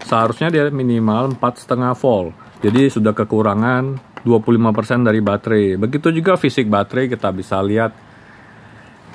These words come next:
di sini sudah mulai ada titik-titik spot kotor.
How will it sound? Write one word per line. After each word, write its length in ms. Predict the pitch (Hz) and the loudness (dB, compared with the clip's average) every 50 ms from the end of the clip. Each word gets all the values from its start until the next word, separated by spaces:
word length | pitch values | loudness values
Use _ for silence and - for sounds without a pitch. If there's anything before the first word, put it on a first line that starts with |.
| - - - - - - - - - - - - - | -20 -20 -20 -20 -18 -18 -16 -16 -16 -16 -10 -2 0
di 80 | 120 113 | 2 2
sini 320 | - - 135 139 160 170 | 4 4 2 2 2 0
sudah 320 | 151 139 131 123 117 113 | -2 -2 0 0 0 2
mulai 320 | 113 117 117 120 123 120 113 | 2 0 0 2 2 0 0
ada 160 | 117 117 110 | 0 -2 -2
titik-titik 1040 | 127 117 - 117 107 - 120 117 - - 139 135 135 131 131 127 120 113 101 76 - - - - - - - - - - - - - - - - - - - - - - - - - - - - - - - - - - - - - - | -2 -4 -4 -4 -4 -4 -4 -2 0 2 2 4 4 4 4 2 2 0 -2 -6 -8 -16 -20 -20 -20 -20 -20 -20 -20 -20 -20 -20 -20 -20 -20 -20 -20 -20 -20 -20 -20 -20 -20 -20 -20 -20 -20 -18 -18 -18 -18 -18 -18 -18 -16 -14 -12 -10
spot 320 | - - - 123 120 - - - - - - - - - - - - - - - - - - - - - - - | -4 0 2 2 2 0 -4 -12 -20 -20 -20 -20 -20 -20 -20 -20 -20 -20 -20 -20 -20 -20 -20 -20 -20 -20 -8 -2
kotor. 640 | - 110 107 - - 123 127 131 135 143 147 143 135 | 0 0 0 2 2 2 4 4 2 2 0 -4 -8